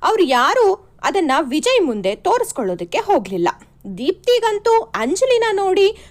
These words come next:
ಮನಸ್ಸಿಗೆ ಮತ್ತೆ ಬೆಂಕಿಗೆ, ಹೊಟ್ಟೆಗೆ ಬೆಂಕಿ ಬಿದ್ದಂಗಾಗಿತ್ತು. ಆದ್ರೆ ನಿಧಿ ಅವಳನ್ನ ಇಷ್ಟಪಡ್ತಾ ಇದ್ಲು, ಅಡ್ಮೈರ್ ಮಾಡ್ತಾ ಇದ್ಲು. ಅದ್ರ ಜೊತೆಗೆ ವಿಜಯ್ ಫ್ರೆಂಡ್ಸ್‌ಗೆ ಅವಳ ಬ್ಯೂಟಿನ ನೋಡಿ ಎಷ್ಟ್ ಮುದ್ದಾಗಿದ್ದಾಳೆ ಅಲ್ವಾ ಅಂತ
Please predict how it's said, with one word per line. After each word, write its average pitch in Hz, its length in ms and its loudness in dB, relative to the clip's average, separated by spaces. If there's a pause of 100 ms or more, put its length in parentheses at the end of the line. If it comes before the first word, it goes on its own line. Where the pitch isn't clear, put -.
(120)
ಮನಸ್ಸಿಗೆ 370 500 -2
ಮತ್ತೆ 415 300 -2
ಬೆಂಕಿಗೆ, 247 640 -2 (800)
ಹೊಟ್ಟೆಗೆ 359 520 -2
ಬೆಂಕಿ 254 380 -2
ಬಿದ್ದಂಗಾಗಿತ್ತು. 233 720 -4 (400)
ಆದ್ರೆ 494 260 0
ನಿಧಿ 320 440 2
ಅವಳನ್ನ 285 440 -2 (120)
ಇಷ್ಟಪಡ್ತಾ 202 600 -4
ಇದ್ಲು, 185 280 -6
ಅಡ್ಮೈರ್ 339 520 -2
ಮಾಡ್ತಾ 190 320 -12
ಇದ್ಲು. 180 280 -10 (460)
ಅದ್ರ 466 180 -2 (120)
ಜೊತೆಗೆ 269 640 0
ವಿಜಯ್ 330 400 0
ಫ್ರೆಂಡ್ಸ್‌ಗೆ 320 560 -2
ಅವಳ 330 320 -2
ಬ್ಯೂಟಿನ 381 600 0 (100)
ನೋಡಿ 269 320 2
ಎಷ್ಟ್ 285 520 -4
ಮುದ್ದಾಗಿದ್ದಾಳೆ 339 760 0
ಅಲ್ವಾ 247 460 0
ಅಂತ 440 200 -4